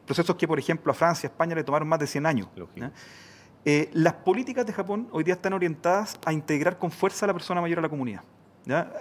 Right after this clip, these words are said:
Speaker 1: En eso se basa, tanto en el modelo de cuidados como en el modelo de protección social, como en el modelo de, de, de empleabilidad. Lo que busca es que la persona siga absolutamente vigente y conectada, viviendo lo que se llama, eh, envejecer, ¿cierto?, en el mismo lugar donde uno vive, que es que la persona tenga todas las oportunidades para desplegar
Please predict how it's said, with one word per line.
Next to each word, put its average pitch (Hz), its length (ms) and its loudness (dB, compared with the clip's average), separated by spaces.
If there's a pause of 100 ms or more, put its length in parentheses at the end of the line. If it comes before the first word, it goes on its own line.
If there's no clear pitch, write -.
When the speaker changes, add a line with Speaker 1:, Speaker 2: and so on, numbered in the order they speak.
Speaker 1:
En 151 120 6
eso 196 140 0
se 190 160 0
basa, 139 300 2 (400)
tanto 196 260 4
en 180 60 0
el 165 60 -2
modelo 151 260 0
de 151 80 2
cuidados 147 560 4
como 185 180 2
en 175 40 2
el 160 60 0
modelo 147 200 2
de 151 80 0
protección 139 260 -4
social, 175 400 2
como 175 200 0
en 165 40 0
el 156 60 -2
modelo 156 240 0
de, 135 180 0 (120)
de, 120 280 -2
de 123 100 -2
empleabilidad. 123 760 2 (340)
Lo 147 140 2
que 151 100 2
busca 220 260 0
es - 60 -16
que 214 260 -2
la 160 120 0
persona 185 260 0
siga 202 220 2
absolutamente 190 580 0
vigente 202 460 -4
y - 20 -8
conectada, 160 460 2
viviendo 202 640 0
lo 143 100 -4
que 139 60 -2
se 143 100 -6
llama, 160 500 2
eh, 127 220 -4
envejecer, 139 640 0 (120)
¿cierto?, 151 300 -2
en 156 60 2
el 151 60 0
mismo 175 180 2
lugar 170 180 6
donde 165 160 -4
uno 160 120 -2
vive, 202 280 -2 (420)
que 160 140 2
es 180 140 0
que - 160 -2
la 165 60 6
persona 156 180 2
tenga 180 180 0
todas 339 260 -2
las 302 120 0
oportunidades 247 500 0
para 202 120 6
desplegar 175 520 2